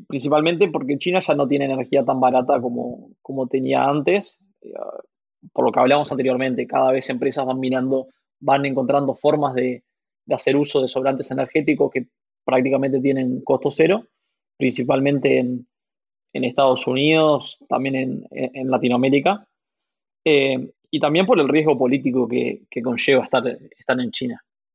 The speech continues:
Eh, por un lado tenés el, o sea, el Partido Comunista Chino, que es el que gobierna China,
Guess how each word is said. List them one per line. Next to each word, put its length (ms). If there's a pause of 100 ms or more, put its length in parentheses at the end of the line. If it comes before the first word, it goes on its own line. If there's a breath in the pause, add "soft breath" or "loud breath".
Eh, 280
por 140
un 140
lado 400 (100)
tenés 320
el, 460 (500)
o 40
sea, 160
el 240
Partido 420
Comunista 340
Chino, 280
que 100
es 160
el 280
que 120
gobierna 420
China, 400